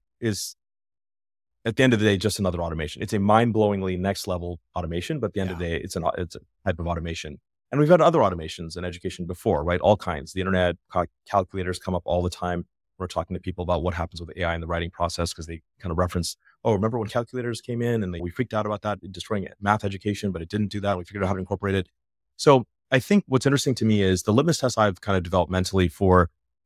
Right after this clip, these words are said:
Speaker 1: kind of using automations in education are, does it basically help develop or bypass the development of a skill? And w-, my way of thinking about it is if it helps basically bypass the development,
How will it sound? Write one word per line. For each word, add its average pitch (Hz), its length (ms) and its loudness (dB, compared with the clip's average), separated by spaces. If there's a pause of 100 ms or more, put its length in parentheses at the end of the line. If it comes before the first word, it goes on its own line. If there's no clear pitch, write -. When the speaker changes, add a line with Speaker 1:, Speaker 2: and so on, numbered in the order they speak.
(100)
Speaker 1:
kind 110 140 2
of 101 60 2
using 113 200 6
automations 95 480 4
in 87 80 -2
education 87 500 -4
are, 90 260 4 (320)
does 131 200 6
it 175 80 2
basically 123 400 0
help 92 300 2
develop 101 480 4 (120)
or 101 100 0
bypass 90 680 2 (220)
the 101 140 -4
development 87 320 2
of 78 60 -8
a - 40 -12
skill? - 340 -8 (640)
And 104 420 4 (260)
w-, 120 280 -10 (100)
my 127 240 6
way 135 140 6
of 110 80 2
thinking 104 220 -4
about 90 260 0
it 85 160 -2 (180)
is 101 420 0 (960)
if 139 160 2
it 196 100 4
helps 131 460 0 (480)
basically 117 360 0
bypass 95 480 2
the 92 60 -6
development, 85 440 0